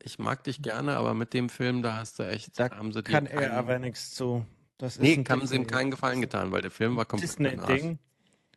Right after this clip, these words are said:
Speaker 2: Weil Disney wird, ich befürchte, dass Disney mehrere Dinge kaputt machen wird noch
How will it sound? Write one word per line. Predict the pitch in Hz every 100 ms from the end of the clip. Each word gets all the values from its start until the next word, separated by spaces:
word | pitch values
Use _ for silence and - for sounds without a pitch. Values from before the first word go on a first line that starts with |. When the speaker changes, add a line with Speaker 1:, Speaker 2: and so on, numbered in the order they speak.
| _ _ _
Speaker 2:
Weil | - 127 131
Disney | 143 139 - 165 165 170 104
wird, | 127 143 151 - - - _ _ _ _ - - - - _ - - - _ _ -
ich | 127
befürchte, | - 135 151 160 - 151
dass | 147 -
Disney | 151 - 143
mehrere | 139 147 123 113
Dinge | 101 95 92
kaputt | - - -
machen | 104 101 101
wird | 98 -
noch | 107